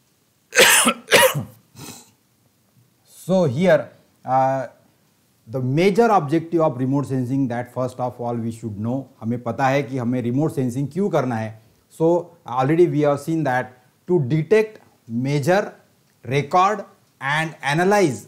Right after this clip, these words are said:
the energy radiated in the selected wavelength of the electromagnetic spectrum। From the definition of remote sensing,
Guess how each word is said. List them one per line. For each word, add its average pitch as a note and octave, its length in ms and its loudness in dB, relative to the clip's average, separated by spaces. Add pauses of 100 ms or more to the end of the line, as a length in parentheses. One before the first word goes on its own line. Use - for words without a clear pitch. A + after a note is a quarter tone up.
(280)
the C#3 200 -2 (140)
energy F3 420 0
radiated D#3 760 0
in D3+ 240 -4
the D#3 140 -2
selected E3 840 -2
wavelength C#3+ 540 -2
of A#2+ 260 -4
the B2 200 -4
electromagnetic B2 880 -6
spectrum। A#2 520 -8 (640)
From F#3+ 240 2
the G3+ 80 2
definition E3 580 -2
of D3 140 -2
remote C3+ 280 -2
sensing, C#3 420 -4